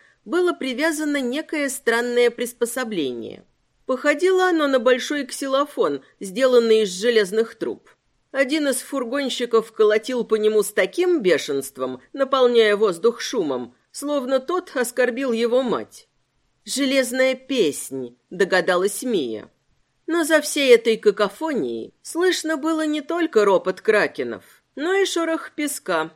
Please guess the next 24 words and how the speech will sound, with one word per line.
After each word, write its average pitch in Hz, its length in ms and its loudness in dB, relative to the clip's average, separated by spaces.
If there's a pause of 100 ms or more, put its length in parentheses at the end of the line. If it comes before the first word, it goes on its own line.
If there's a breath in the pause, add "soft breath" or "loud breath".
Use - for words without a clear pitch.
разверзнувшегося, 180 1300 -2 (260 soft breath)
чтобы 285 400 -6
выпустить 254 560 -6
этих 233 360 -2
кошмарных 202 680 -2
существ - 680 -8 (180 soft breath)
размером 254 600 2
с 233 80 -6
целый 185 460 0
дом. 110 380 -6 (520)
Ноги 277 420 -2
у 262 80 0
нее 247 320 2
ныли, 180 500 0 (180)
мышцы 233 560 2
стонали, 165 760 -2 (360 soft breath)
но 285 160 -2
Мия 294 300 0
все 285 240 -2
равно 247 420 0
упорно 233 440 0
мчалась 190 520 -2
к - 120 -20
цели. 127 460 -4